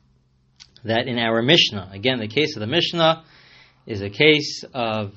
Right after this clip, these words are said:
just a regular Yibum case where the husband passes away,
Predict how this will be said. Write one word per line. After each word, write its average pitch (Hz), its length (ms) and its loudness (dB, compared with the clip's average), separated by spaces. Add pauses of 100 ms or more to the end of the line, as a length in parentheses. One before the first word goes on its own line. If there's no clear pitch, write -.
(120)
just 107 180 -12
a 107 60 -8
regular 131 280 4
Yibum 147 360 0
case 143 340 4
where 113 140 -2
the 104 80 -4
husband 123 300 -2
passes 110 320 -2
away, 196 380 4